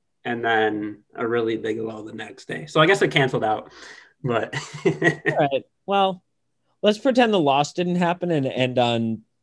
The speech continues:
Speaker 2: Tyler making a game winner.
Speaker 1: Yeah, the follow through was nice though. I remember it.
Speaker 2: Ugh.
Speaker 1: You
Speaker 2: You have video? I wanna see video of this.
Speaker 1: I do have video. I, I can, I can send it to you.
Speaker 2: Okay, please do. And then I'll,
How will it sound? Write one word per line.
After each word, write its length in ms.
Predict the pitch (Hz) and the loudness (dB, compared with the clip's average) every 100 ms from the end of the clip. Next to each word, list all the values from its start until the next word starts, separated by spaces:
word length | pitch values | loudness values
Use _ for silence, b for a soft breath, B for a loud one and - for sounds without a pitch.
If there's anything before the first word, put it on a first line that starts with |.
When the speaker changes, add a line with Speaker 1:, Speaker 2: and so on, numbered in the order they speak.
| _ _ | _ _
Speaker 2:
Tyler 280 | 127 110 107 | -4 -2 -2
making 300 | 101 95 104 | -4 -8 -10
a 60 | |
game 220 | 98 95 87 | -10 -10 -12
winner. 300 | 90 107 - _ _ _ _ _ _ _ | -14 -16 -20 _ _ _ _ _ _ _
Speaker 1:
Yeah, 220 | 143 131 | -2 0
the 140 | 135 170 | 2 2
follow 280 | 170 208 240 | 6 6 8
through 120 | 226 | 6
was 120 | 175 | 6
nice 280 | 151 139 151 | 4 2 0
though. 160 | 127 107 | -4 -6
I 60 | |
remember 320 | 113 120 113 | -8 -6 -6
it. 260 | 113 - - _ _ | -8 -10 -18 _ _
Speaker 2:
Ugh. 380 | 117 110 - - - _ | -8 -8 -8 -12 -14 _
Speaker 1:
You 480 | 127 127 101 - - - | -10 -10 -10 -14 -10 2
Speaker 2:
You 60 | 160 | 2
have 100 | 147 | 4
video? 420 | 135 147 151 165 | 4 6 4 2
I 160 | 131 | -2
wanna 160 | 139 156 | 0 0
see 140 | 151 | -2
video 340 | 127 110 101 95 | -4 -4 -4 -6
of 40 | |
this. 100 | 90 - | -8 -2
Speaker 1:
I 40 | 170 | 2
do 120 | 202 | 4
have 140 | 185 | 4
video. 240 | 170 - - | 4 4 2
I, 120 | - | 0
I 40 | 147 | 0
can, 160 | 156 | 0
I 100 | 143 135 | -2 -4
can 120 | 127 | -6
send 180 | 120 123 | -8 -10
it 100 | - | -8
to 80 | |
you. 220 | 127 123 - _ _ | -6 -6 -10 _ _
Speaker 2:
Okay, 240 | 127 131 110 | -4 -2 -4
please 300 | - 143 131 | -2 -2 0
do. 320 | 127 104 95 _ _ _ | 0 -2 -4 _ _ _
And 300 | 123 127 127 | -4 0 2
then 160 | 135 135 | 2 4
I'll, 220 | 139 139 | 4 2